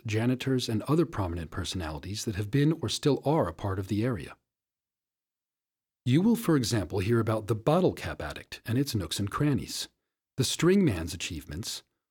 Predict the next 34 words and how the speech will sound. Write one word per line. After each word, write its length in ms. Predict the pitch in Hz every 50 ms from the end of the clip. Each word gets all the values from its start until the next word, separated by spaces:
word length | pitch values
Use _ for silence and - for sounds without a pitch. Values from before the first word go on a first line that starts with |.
| _ _ -
what 240 | 107 131 160 156
the 80 | - 135
water 380 | 113 110 113 135 165 190 175 135
level 280 | 127 123 117 127 135
in 140 | 123 123 110
a 80 | 90 85
lake 300 | 95 123 165 170 165 -
has 180 | 110 107 95
to 100 | - -
do 200 | 110 104 113 110
with 160 | 98 90 -
going 260 | - 131 113 107 98 80
on 140 | 71 69
strike, 520 | 67 - - - 135 151 143 - 67 - - _ _ _ _ _ _
and 160 | - 120 120
finally, 600 | - - - - 170 185 190 147 76 71 78 101 - -
yet 160 | - 117 107 117
no 160 | 120 123 135
less 300 | 160 170 151 120 - 110
importantly, 580 | 101 98 - - 165 120 82 76 73 73 - - _ _ _ _ _
you 140 | 127 151
will 80 | 185 208
get 200 | 170 175 165 151
an 100 | 151 151
idea 340 | 139 127 120 - 107 104 98
of 160 | - 104 87
what 240 | 90 123 170 - -
treasures 640 | - - - 202 202 180 - - 73 67 - -
the 80 | - -
subterranean 800 | - - 147 156 156 - - 165 151 147 147 147 147 139 131
beer 280 | 113 120 160 165 170 165
world 300 | 120 82 - - 76 -
is 140 | 101 110 -
hiding. 440 | - - 135 110 78 - - -